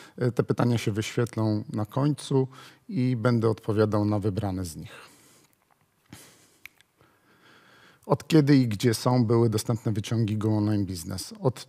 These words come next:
czwartego lutego dwa tysiące osiem, czyli już piętnaście lat temu, y, udostępniliśmy wyciągi, y, w systemie, y, tym niebieskim.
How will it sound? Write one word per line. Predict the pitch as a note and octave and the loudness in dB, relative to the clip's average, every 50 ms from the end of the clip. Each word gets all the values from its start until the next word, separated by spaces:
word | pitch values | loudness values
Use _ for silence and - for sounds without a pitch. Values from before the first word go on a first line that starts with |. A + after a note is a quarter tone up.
| _ _ - | _ _ -14
czwartego | - - - B2+ A#2+ A2 - - C#3+ B2 B2 | -12 -6 -2 -2 -2 -2 0 0 0 2 2
lutego | A#2 A#2 A2 - B2 G#2+ G2+ A2+ | 0 0 0 0 -2 0 0 -2
dwa | F#2+ F#2+ A2+ A2 | -2 0 -4 -4
tysiące | - - A2+ A2 G#2 - A2 F#2 | -2 -4 -4 -4 -4 -4 -6 -6
osiem, | G2 F#2+ - G2+ G2 F#2+ | -6 -8 -8 -8 -10 -10
czyli | - - G2+ F#2+ G2 | -8 -10 -8 -6 -6
już | G2 G2 F#2+ - - - - - _ _ _ - | -6 -6 -8 -10 -14 -18 -18 -20 _ _ _ -14
piętnaście | - G#2+ - - A2+ A2+ - - - A#2 | -14 -12 -10 -8 -6 -6 -6 -6 -6 -6
lat | G2+ G#2 G#2 - - | -6 -6 -8 -8 -10
temu, | - G#2+ G2+ G2 G2 G2+ G#2 - - _ - - - - - - - - - - A2+ A2+ A2+ A2 A2+ A#2 A2+ A2+ A#2 | -8 -6 -4 -4 -4 -6 -6 -10 -18 _ -20 -20 -20 -20 -20 -20 -20 -16 -4 0 4 4 6 6 6 6 6 4 2
y, | - | 2
udostępniliśmy | - A#2+ A#2 A2+ - A#2+ A2+ - - A2+ A2+ A#2+ A2+ - - B2 A2+ | 0 -2 -2 0 0 -2 -4 -2 0 0 0 0 -2 -2 -2 -2 -2
wyciągi, | G2+ G#2 - A#2 A2+ A2+ G2+ G2+ G#2+ G#2+ | -2 -2 -4 -2 -2 -2 -2 -2 -2 -2
y, | G#2+ G2+ _ _ - - - - _ _ G#3+ F#3 A2+ A2+ A2 A2+ A2+ A2+ A2 F#2+ | -4 -6 _ _ -20 -20 -20 -20 _ _ -6 0 2 4 6 6 6 4 4 2
w | F2+ G2 A2 A2 A2 A2+ A2+ | 0 0 2 2 4 2 2
systemie, | - - - G#2+ - - A#2+ A2 A2 G#2+ G#2+ G#2+ G#2 G#2+ G#2 - _ _ _ - - _ _ _ - - | -2 -4 -8 -10 -6 -4 -4 -2 0 0 0 0 -2 -2 -6 -8 _ _ _ -20 -20 _ _ _ -14 -8
y, | A2 G#2 G2+ G#2 G#2 G#2 G#2 G2+ G2+ G2 - _ | -6 -4 -2 -2 -2 0 0 -2 -2 -4 -8 _
tym | - A#2 A2 G#2 G#2 - | -2 0 0 0 -2 -2
niebieskim. | - A#2 A2+ G2 A2 A#2 A#2 - - - - G2+ G2 G#2 A2+ A#2 | -2 -2 0 4 4 4 2 2 -2 -10 -10 -8 -6 -6 -6 -8